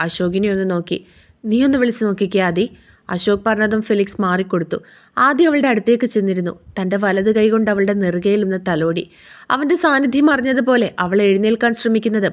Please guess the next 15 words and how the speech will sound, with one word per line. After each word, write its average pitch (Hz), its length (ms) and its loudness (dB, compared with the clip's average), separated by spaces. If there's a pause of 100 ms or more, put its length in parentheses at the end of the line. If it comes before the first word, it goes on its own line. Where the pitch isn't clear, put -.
(120)
പതിയെ 180 320 0
അവസാനിപ്പിച്ചു. 185 640 -6 (480)
ബലം 294 280 0
പ്രയോഗിക്കാതെ 285 680 0 (140)
അവൾ 180 220 0
ശാന്തയായി 190 680 0
മാറി. 175 280 -2 (360)
അശോകും 320 500 2
ഡോക്ടറും 247 500 -2
സിസ്റ്റർമാരോട് 233 800 -2 (160)
മാറി 180 340 -2
നിൽക്കാൻ 214 400 -2
പറഞ്ഞു. 175 300 -4 (440)
അവർ 196 260 0
രണ്ടുപേരും 220 580 2